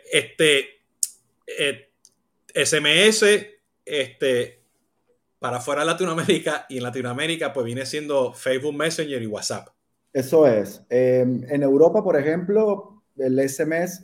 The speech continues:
Speaker 2: eh, sigue siendo súper poderoso junto con el, con el, con el email. En Latinoamérica, tú lo describiste muy bien. En Latinoamérica, la comunicación hoy en día es directamente a tu WhatsApp,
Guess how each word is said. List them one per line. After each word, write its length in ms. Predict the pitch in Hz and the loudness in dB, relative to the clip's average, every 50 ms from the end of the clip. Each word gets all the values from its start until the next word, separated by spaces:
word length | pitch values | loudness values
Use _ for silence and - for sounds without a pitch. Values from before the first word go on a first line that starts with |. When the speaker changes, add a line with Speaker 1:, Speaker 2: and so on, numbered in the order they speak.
| - 113 | -8 -4
Speaker 2:
eh, 160 | 127 135 127 | -2 -2 -2
sigue 300 | 127 127 - 131 123 131 | -4 -4 -6 -4 -4 -4
siendo 600 | 127 - 156 147 139 143 147 147 147 147 147 - _ _ _ _ _ | -2 -2 -2 -2 0 0 0 0 0 0 -4 -8 _ _ _ _ _
súper 400 | _ - 175 156 - 147 135 131 | _ -6 -4 -2 -2 -2 -2 0
poderoso 480 | 135 135 123 123 127 131 127 127 151 | 2 4 4 6 4 4 2 -2 -6
junto 260 | 143 160 151 139 - - | -8 -8 -8 -10 -8 -6
con 160 | - 123 120 | -4 -4 -4
el, 180 | 120 113 104 | -4 -6 -6
con 200 | - - 117 117 | -8 -8 -6 -6
el, 220 | 117 113 110 104 107 | -6 -6 -8 -8 -10
con 180 | - 113 113 | -8 -8 -6
el 100 | 107 110 | -6 -6
email. 300 | 117 113 107 104 101 104 - - _ _ _ _ | -6 -6 -6 -6 -8 -10 -14 -20 _ _ _ _
En 100 | - 131 | -2 0
Latinoamérica, 640 | 131 131 127 135 131 131 131 147 156 180 175 180 160 | 0 2 2 2 4 4 4 4 4 4 2 2 2
tú 100 | - 147 | 2 4
lo 80 | 147 | 4
describiste 360 | 147 147 147 139 120 123 127 131 | 2 2 2 0 -2 -2 -2 -4
muy 140 | 131 123 | -4 -2
bien. 240 | 113 120 120 110 107 | -2 -2 -2 -4 -4
En 140 | 107 107 110 | -6 -6 -6
Latinoamérica, 520 | 107 104 - 117 113 117 120 127 139 156 | -8 -8 -8 -6 -4 -2 -2 0 0 0
la 120 | 156 147 127 | 0 0 0
comunicación 500 | 131 123 123 120 113 117 - - 127 127 | -2 -4 -4 -4 -4 -6 -8 -6 -4 -4
hoy 140 | 135 143 147 | -2 0 0
en 100 | 139 139 | 0 0
día 320 | 147 147 143 139 139 143 | 2 2 4 4 4 2
es 180 | 147 147 - - | 0 -2 -6 -6
directamente 520 | 127 127 123 120 - 139 135 139 139 139 | -6 -4 -4 -4 -4 -2 -2 -2 -2 -4
a 40 | 147 | -4
tu 80 | - 143 | -4 -4
WhatsApp, 440 | 117 117 120 - 147 151 160 - | -4 -4 -2 0 0 0 0 -2